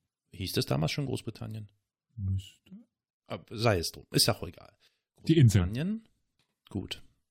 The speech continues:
Speaker 1: Also, das wären schon mal zwei.
Speaker 2: Von vier. Es fehlen noch zwei.
Speaker 1: Ja.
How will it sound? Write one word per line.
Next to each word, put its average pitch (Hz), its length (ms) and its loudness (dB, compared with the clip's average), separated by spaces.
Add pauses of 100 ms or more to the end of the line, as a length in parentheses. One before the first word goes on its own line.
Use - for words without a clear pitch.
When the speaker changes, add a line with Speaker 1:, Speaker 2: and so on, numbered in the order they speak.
(140)
Speaker 1:
Also, - 380 -4
das - 260 -2
wären 101 100 0
schon 107 160 -2
mal 95 140 0
zwei. - 480 -8 (380)
Speaker 2:
Von 131 180 4
vier. 92 380 4
Es 87 100 -2
fehlen 123 320 6
noch 117 200 6
zwei. 87 440 -4 (480)
Speaker 1:
Ja. 78 560 -6